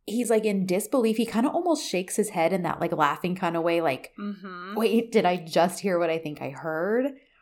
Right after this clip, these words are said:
Speaker 1: And then he finally comes to himself, <laughs> like, Kenda Nagel. <laughs> And he's like, "Oh, let me get up and actually, <laughs> like,"
Speaker 2: Yes.
Speaker 1: and
Speaker 2: Do
Speaker 1: he
Speaker 2: something
Speaker 1: walks,
Speaker 2: about this.
Speaker 1: yeah, and he walks around the desk and he off-,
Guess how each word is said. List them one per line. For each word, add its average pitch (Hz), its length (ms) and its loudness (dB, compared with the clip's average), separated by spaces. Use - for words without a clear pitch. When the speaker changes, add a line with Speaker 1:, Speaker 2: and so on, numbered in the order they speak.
Speaker 1:
And 214 120 8
then 196 160 4
he 196 160 2
finally 190 840 0
comes 185 360 0
to 170 80 -6
himself, 143 800 -4
<laughs> 196 140 -12
like, - 840 -6
Kenda 180 320 2
Nagel. 185 580 2
<laughs> - 60 -2
And 330 120 -2
he's 320 200 0
like, 240 360 4
"Oh, 208 140 8
let - 180 4
me 302 140 4
get 202 200 4
up 185 180 2
and 175 140 2
actually, - 720 0
<laughs> - 20 -12
like," - 580 -4
Speaker 2:
Yes. - 760 -4
Speaker 1:
and 370 120 -2
Speaker 2:
Do 311 60 0
Speaker 1:
he 320 40 2
Speaker 2:
something 302 140 4
Speaker 1:
walks, 254 220 4
Speaker 2:
about 339 280 -2
this. 320 140 0
Speaker 1:
yeah, 381 360 4
and 359 100 -4
he 359 140 -4
walks 277 420 -4
around 294 260 -2
the 302 80 0
desk 277 520 -4
and 233 100 -8
he - 240 -10
off-, 240 260 -12